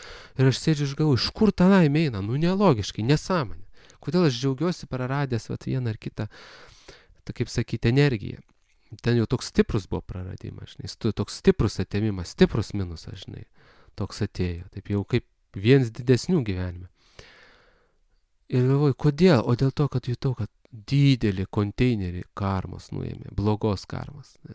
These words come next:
nuodėmių rezultatų didelį konteinerį nuėmė. Ir džiaugiesi iš to,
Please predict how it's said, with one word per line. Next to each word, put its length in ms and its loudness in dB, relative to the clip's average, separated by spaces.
nuodėmių 580 0
rezultatų 680 -6
didelį 360 -8
konteinerį 580 -8
nuėmė. 500 -12
Ir 160 0
džiaugiesi 540 2
iš 180 -6
to, 140 -2